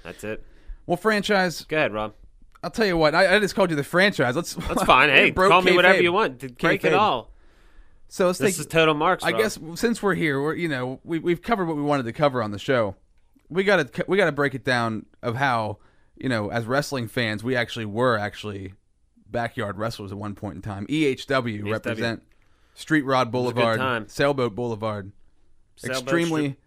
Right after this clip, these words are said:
Speaker 2: extremely hardcore wrestling <laughs> was the federation.
Speaker 1: Extreme hardcore wrestling, that's what it was.
Speaker 2: They're not online anywhere, but I think that somehow, if anybody out there has the ability to take V H S and get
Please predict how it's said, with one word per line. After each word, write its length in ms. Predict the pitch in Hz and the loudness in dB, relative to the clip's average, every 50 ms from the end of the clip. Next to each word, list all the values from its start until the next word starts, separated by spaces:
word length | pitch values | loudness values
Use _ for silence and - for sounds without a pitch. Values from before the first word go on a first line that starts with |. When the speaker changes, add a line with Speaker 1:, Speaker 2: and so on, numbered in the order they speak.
| _ _ _ _ - | _ _ _ _ -14
Speaker 2:
extremely 420 | - - - - 180 190 185 170 151 | -12 -10 -4 -2 0 0 0 0 0
hardcore 480 | 151 160 160 160 147 - 170 165 147 143 | 0 0 0 0 0 -2 -2 -2 0 0
wrestling 500 | 135 135 - - - - - - - - | 0 -2 -2 -4 -6 -8 -6 -4 -4 -4
<laughs> 40 | - | -4
was 100 | 240 - | -6 -10
the 80 | 175 135 | -10 -8
federation. 560 | 120 165 151 147 139 139 135 139 131 - 127 | -4 -4 -4 -4 -4 -4 -6 -6 -6 -6 -4
Speaker 1:
Extreme 240 | 113 139 139 147 147 | -4 -2 -2 -2 0
hardcore 400 | 151 147 143 143 - 151 143 139 | 0 -2 -2 -2 -2 -2 0 0
wrestling, 340 | 135 127 117 - - 104 101 | 0 0 -2 -4 -10 -14 -14
that's 100 | - - | -12 -12
what 80 | 113 | -10
it 60 | 110 107 | -8 -8
was. 300 | 104 98 92 - - - _ - - - _ - | -8 -10 -10 -12 -16 -20 _ -20 -20 -20 _ -8
Speaker 2:
They're 180 | - 135 160 | -2 0 2
not 220 | 170 175 180 196 196 | 2 2 4 4 4
online 380 | 190 185 170 165 165 165 156 | 2 2 0 0 -2 -2 -2
anywhere, 460 | 156 151 151 147 147 143 143 139 139 - | -2 -2 -2 -2 -2 -2 -2 -4 -4 -4
but 80 | - 147 | -2 -4
I 60 | 139 | -4
think 260 | - - 170 180 - | -2 -4 -6 -4 -4
that 160 | - 147 - | -4 -4 -4
somehow, 480 | - 160 156 156 139 139 131 123 120 117 | -2 -4 -4 -2 -2 -4 -4 -2 -4 -2
if 80 | 113 - | 0 0
anybody 400 | 170 165 - 214 214 190 170 156 | 0 0 2 2 0 2 2 2
out 220 | 151 147 143 - | 2 2 2 0
there 180 | - 139 127 120 | 0 0 0 0
has 200 | 127 135 127 120 | 0 -2 -2 -4
the 80 | 123 120 | -4 -6
ability 500 | 107 104 123 127 123 120 110 110 107 101 | -4 -2 -2 0 0 0 -2 -4 -6 -8
to 60 | 98 | -10
take 400 | - - 117 110 107 101 - - | -8 -6 -6 -6 -6 -8 -12 -16
V 300 | - - 107 120 131 131 | -18 -10 -6 -4 -2 -2
H 260 | 127 120 113 - - | -2 -4 -6 -8 -8
S 320 | 120 113 107 107 - - - | -8 -8 -8 -8 -12 -14 -12
and 160 | - 110 104 | -12 -12 -8
get 180 | 98 120 113 - | -8 -8 -8 -10